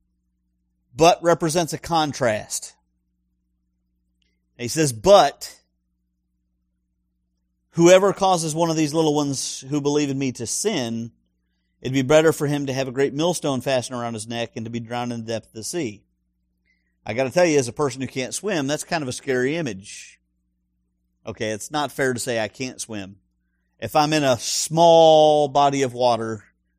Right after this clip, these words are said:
not too far from shore, I'll probably survive. Maybe. <laughs> My last summer snorkeling event put that to question.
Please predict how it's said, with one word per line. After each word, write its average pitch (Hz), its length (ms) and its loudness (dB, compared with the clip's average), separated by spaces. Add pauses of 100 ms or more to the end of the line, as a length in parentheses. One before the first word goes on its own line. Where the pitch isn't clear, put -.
not 165 400 0
too 160 160 -2
far 143 260 2
from 127 220 -6
shore, 117 360 -2
I'll 110 120 -4
probably 113 360 -6
survive. 104 600 -10 (1600)
Maybe. 110 380 -10 (1040)
<laughs> - 60 -16 (800)
My 104 260 -14 (480)
last 113 280 -6
summer 120 220 -6
snorkeling 110 520 -10
event 107 300 -10 (300)
put 123 200 -8
that 120 180 -6
to - 60 -20
question. 110 440 -8